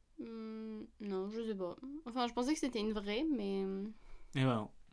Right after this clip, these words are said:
Speaker 2: en fait.
Speaker 1: Bah non, parce que non.
Speaker 2: En, en même temps, ça me, parce que elle a pas un accent québécois à prononcer.
Speaker 1: Qui ?
Speaker 2: Bah, dans la série.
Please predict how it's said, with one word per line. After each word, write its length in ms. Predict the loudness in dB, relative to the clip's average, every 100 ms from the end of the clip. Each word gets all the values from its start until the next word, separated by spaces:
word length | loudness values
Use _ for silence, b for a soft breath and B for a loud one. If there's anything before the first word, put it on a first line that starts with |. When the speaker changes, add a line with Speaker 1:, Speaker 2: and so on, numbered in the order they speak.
| -14 -6
Speaker 2:
en 100 | -6
fait. 180 | -2 -2
Speaker 1:
Bah 200 | -2 -2
non, 280 | -2 -2
parce 180 | -4 -8
que 100 | -6 -2 -2 -2 -4
non. 180 | -4 -8 -14 _ _ _ -20 _ -20 _ _ 0
Speaker 2:
En, 120 | 2
en 120 | 6
même 80 | 6
temps, 140 | 4 4 2
ça 100 | 6
me, 100 | 4
parce 140 | 4 4
que 140 | 4 4 0 -12 _ _ 0
elle 120 | 4
a 60 | 6
pas 120 | 8
un 60 |
accent 360 | 6 6 4 4
québécois 520 | 2 0 0 0 -2
à 60 | -6
prononcer. 480 | -6 -6 -4 -6 -8 b b b b
Speaker 1:
Qui ? 260 | -4 -4 -4 -12 -20 _ _ -2
Speaker 2:
Bah, 100 | 0
dans 140 | 0
la 140 | 0
série. 320 | -2 0 -2